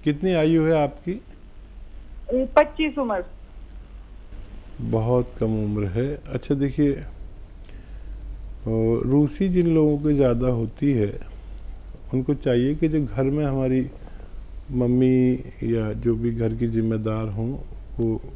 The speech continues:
Speaker 1: मलाई इकट्ठी कर करके जो, अ, एक घी निकाल लेते हैं घर में, वो घी लगा, लगाया करें, अ,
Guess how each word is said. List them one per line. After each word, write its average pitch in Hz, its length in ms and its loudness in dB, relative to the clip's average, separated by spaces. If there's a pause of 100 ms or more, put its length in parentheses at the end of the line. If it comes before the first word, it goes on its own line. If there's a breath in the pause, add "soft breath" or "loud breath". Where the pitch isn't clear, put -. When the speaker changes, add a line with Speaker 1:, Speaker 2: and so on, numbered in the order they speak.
(320)
Speaker 1:
मलाई 117 440 6
इकट्ठी 113 360 -2
कर 110 220 -2
करके 110 460 -4
जो, 107 200 -4
अ, - 1000 -10 (400)
एक 107 160 2 (2250)
घी 156 300 2
निकाल 127 360 4
लेते 113 320 2
हैं 113 120 2
घर 110 160 0
में, 120 200 0 (280)
वो 135 260 0
घी 139 280 2
लगा, 120 460 2 (340)
लगाया 110 380 2
करें, 107 300 -6
अ, - 1400 -8